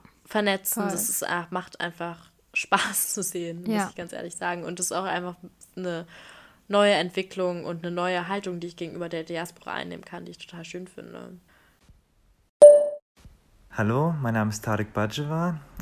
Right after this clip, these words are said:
Speaker 3: Ich bin vierunddreißig Jahre alt, bin gerade wieder dabei, nach Berlin zu ziehen. Hab, äh, sehr viel Familie in Pakistan. Mein Vater war Pakistani, ich hab eine Halbschwester dort, Nichten, einen Neffen.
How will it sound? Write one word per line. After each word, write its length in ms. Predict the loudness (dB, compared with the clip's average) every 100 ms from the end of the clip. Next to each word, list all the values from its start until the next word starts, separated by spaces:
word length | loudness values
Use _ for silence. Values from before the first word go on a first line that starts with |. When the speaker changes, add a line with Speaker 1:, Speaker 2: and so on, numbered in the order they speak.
| -12
Speaker 3:
Ich 320 | -8 -8 -10 -4
bin 240 | -2 -2
vierunddreißig 600 | -2 -2 2 2 0 -2
Jahre 340 | 2 2 2
alt, 500 | 0 0 0 -2 -8 -20 -20 -20 -20 -20 -20 -20 -20 -6
bin 360 | -2 0 0 -2
gerade 340 | 2 2 2
wieder 520 | 2 4 4 2 -2 -10 -4
dabei, 480 | -2 2 4 4
nach 220 | 2 -2 -4
Berlin 420 | -4 -2 -2 -4
zu 180 | -8 -12
ziehen. 540 | -10 -4 -2 0 -2 -6 -16 -20 -16 -6
Hab, 360 | -4 -6 -8
äh, 360 | -2 0 2 2
sehr 160 | 2 0
viel 160 | -2
Familie 320 | -2 0 2 0
in 60 |
Pakistan. 800 | 2 2 2 -2 0 0 0 -2
Mein 140 | -2 0
Vater 320 | -2 0 2
war 120 | 2
Pakistani, 920 | 0 -6 -8 -4 0 0 0 0 -2
ich 200 | -4 -6
hab 200 | -8 -4 -4
eine 200 | -4 -2
Halbschwester 600 | -4 -2 -2 -4 -4 -4
dort, 600 | 0 0 0 -2 -6 -6
Nichten, 500 | -6 -6 -10 -8 -4
einen 220 | -2 0
Neffen. 720 | 0 0 -2 -2 0 2 0